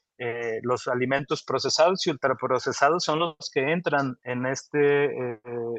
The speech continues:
en esta normatividad del etiquetado. ¿Por qué? Eh, para responder un poco el tema de la grasa es, pues, tú, eh,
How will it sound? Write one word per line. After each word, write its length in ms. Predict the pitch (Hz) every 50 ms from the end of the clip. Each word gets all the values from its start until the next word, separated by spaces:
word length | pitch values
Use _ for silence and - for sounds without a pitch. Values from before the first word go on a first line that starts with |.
| 110 -
en 160 | 123 123 123 127
esta 420 | 131 - - - 143 143 139 139 127 120
normatividad 800 | 120 123 120 117 127 120 - - 120 120 120 117 120 123 127 127
del 200 | 139 - 131 127
etiquetado. 760 | 113 107 - 131 - - 120 113 - 135 131 123 120 117 - _ _ - - - - - _ _ - -
¿Por 160 | 151 143 -
qué? 380 | - 180 185 196 196 196 202 196
Eh, 80 | 151 156 143 139 135 - _ _
para 180 | - 127 123 120
responder 460 | 131 123 - - 131 131 143 151 160
un 80 | 170
poco 320 | 156 - 160 151 - 170 160
el 100 | 151 -
tema 260 | 160 156 160 160 156
de 120 | 151 147
la 140 | 143 143 143
grasa 420 | 131 147 151 156 160 - - 160 156
es, 260 | 160 165 - - _ -
pues, 260 | 135 123 - - -
tú, 480 | - 143 151 147 165 165 165 170 175 - -
eh, 100 | 131